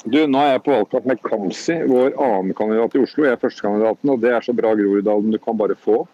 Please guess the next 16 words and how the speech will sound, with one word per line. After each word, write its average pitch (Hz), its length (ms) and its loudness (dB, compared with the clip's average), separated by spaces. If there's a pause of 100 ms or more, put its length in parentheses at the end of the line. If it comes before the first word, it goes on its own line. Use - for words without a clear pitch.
Jeg - 80 -12
er 117 80 -2
altså 117 220 -2
en 110 100 -6
skikkelig 120 880 -2
dyktig 113 400 -2
ung 101 160 0
politiker 110 480 0
som 117 240 2
verdens 107 480 -2 (140)
og 123 100 0
Norge 101 240 2
skal 113 140 -2
høre 110 180 2
mer 107 220 2
til. 170 260 0